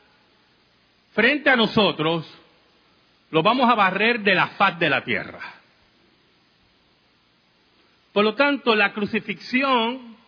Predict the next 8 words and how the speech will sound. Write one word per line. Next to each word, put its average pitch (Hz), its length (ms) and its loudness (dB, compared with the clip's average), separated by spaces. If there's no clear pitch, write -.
significaba 208 1160 -2
el 208 320 0
poder 226 560 0
total 247 680 0
del 208 140 2
Imperio 254 680 2
Romano 214 760 0
sobre 202 500 -4